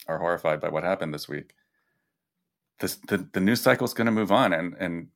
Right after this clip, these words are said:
and mass shootings are, again, it's like, uh, it's an abstra-, it's, they're abstractions until they're not abstraction, but ninety-five percent of the time they are an abstraction, and you're not likely to experience one.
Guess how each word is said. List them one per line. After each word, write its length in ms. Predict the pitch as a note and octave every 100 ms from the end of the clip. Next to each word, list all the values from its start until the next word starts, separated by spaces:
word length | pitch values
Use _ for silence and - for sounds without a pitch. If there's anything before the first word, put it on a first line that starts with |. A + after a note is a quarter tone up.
| -
and 200 | E2+ E2+
mass 320 | G2 A#2+ -
shootings 420 | - A#2+ G2 F#2
are, 540 | - F2+ F#2 F#2+ F2 - _ _ _ _ _ _ _ _ _ _ _ -
again, 260 | G2+ A2 G2
it's 160 | E2+
like, 200 | F#2 F2
uh, 180 | D#2 - -
it's 160 | F2+ -
an 80 |
abstra-, 320 | F#2 - G#2 F2+
it's, 160 | - -
they're 160 | F#2 F2+
abstractions 640 | - - G2+ G#2 A2 G2+
until 160 | F#2+ F#2+
they're 160 | F2+
not 160 | F2 E2
abstraction, 500 | E2 F#2 F2 - D#2+
but 260 | E2 E2+ -
ninety-five 540 | - F#2 F#2+ F2+ F#2 F2
percent 240 | E2 F#2
of 60 | E2+
the 60 |
time 260 | E2 G#2+ F2
they 100 | E2
are 160 | E2
an 60 | E2+
abstraction, 580 | D#2+ - F2 - - - _ _ - - _ _ - _ -
and 500 | F2+ E2 D#2+ D#2 - - _ _ _ _ _ _ _ - - -
you're 160 | F2+
not 280 | F2+ F2+ F2+
likely 260 | F2+ F2+ G2
to 140 | G2
experience 520 | F#2 - F2 G#2+ E2+
one. 280 | - - -